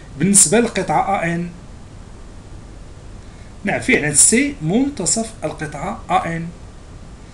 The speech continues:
إذاً في المثلث أ إم إن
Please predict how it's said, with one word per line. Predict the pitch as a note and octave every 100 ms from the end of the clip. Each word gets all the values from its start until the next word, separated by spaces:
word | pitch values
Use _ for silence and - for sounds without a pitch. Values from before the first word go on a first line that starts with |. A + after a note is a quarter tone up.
| - - -
إذاً | F3+ G3 E3+ - - - - -
في | A#3+
المثلث | A#3 A3 G#3+ G#3+ A3 - -
أ | G3 G#3 G#3+ A3+ - - - - -
إم | F#3 G3 G3+ G#3 G#3+ - - F3
إن | F#3 D3+ A2+